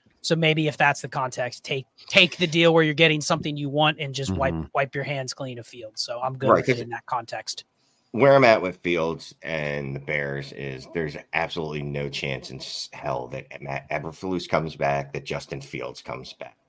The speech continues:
Speaker 3: Right now, they have the first overall pick and the, I believe the third or
Speaker 2: Third?
Speaker 3: fourth.
Speaker 1: No,
Speaker 3: Yeah.
Speaker 1: they're not in the top. They're not in the top four. I think they're,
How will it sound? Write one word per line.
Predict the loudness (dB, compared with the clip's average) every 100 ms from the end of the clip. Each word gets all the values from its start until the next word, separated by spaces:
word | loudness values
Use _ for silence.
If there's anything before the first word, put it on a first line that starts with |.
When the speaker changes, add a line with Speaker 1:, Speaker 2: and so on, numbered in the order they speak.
| -6
Speaker 3:
Right | -6 -4
now, | -4 -2 -2
they | -4
have | -4 -4 -4 -8
the | -14 -16
first | -6 -6 -4 -2
overall | -2 0 2 2
pick | 0 -8 -6
and | -8 -6 -6
the, | -8 -8 -8 -8 -8 -10 -12 -14 _ _ _ _
I | _
believe | -10 -10
the | -10
third | -16 -4 -2 -2
or | 2
Speaker 2:
Third? | 2 4 0
Speaker 3:
fourth. | -4 -8 -20 -20 -20 -20 _ -2
Speaker 1:
No, | 0 2
Speaker 3:
Yeah. |
Speaker 1:
they're | 2 6
not | 4
in | 4
the |
top. | 6 4 6
They're | 6
not | 8
in | 6
the |
top | 2 2 0
four. | -2 -2 -2
I |
think | -4 -2
they're, | -4